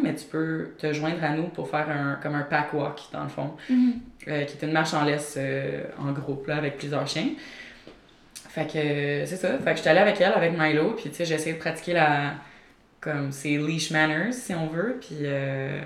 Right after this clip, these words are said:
Speaker 1: c'était vraiment cool. Puis, tu sais, à travers ça, ben, tu sais, on s'est assis, on discutait un peu, puis elle me disait, « Ouais, ouais, genre, business is booming », tu sais, j'ai,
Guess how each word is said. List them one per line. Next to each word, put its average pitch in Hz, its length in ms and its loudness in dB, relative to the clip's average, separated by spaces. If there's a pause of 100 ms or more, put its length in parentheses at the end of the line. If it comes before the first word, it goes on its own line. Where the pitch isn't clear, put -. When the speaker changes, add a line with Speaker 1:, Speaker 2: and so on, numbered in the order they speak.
(280)
Speaker 1:
c'était - 200 -8
vraiment 185 240 -2
cool. 196 340 -2
Puis, 165 120 -4
tu 156 60 -8
sais, 175 200 0
à 160 80 6
travers 156 280 4
ça, 180 140 4
ben, 165 160 2
tu 156 80 0
sais, 170 80 2
on 160 100 2
s'est 156 140 0
assis, 156 320 0
on 165 120 2
discutait - 360 -4
un 156 140 2
peu, 190 340 0
puis - 460 -12
elle 151 80 0
me 147 60 4
disait, « 156 320 2
Ouais, 151 200 6
ouais, 156 200 6
genre, 147 200 0
business 156 400 0
is 143 80 -4
booming », 226 600 2
tu - 60 -8
sais, 202 280 6
j'ai, 156 320 2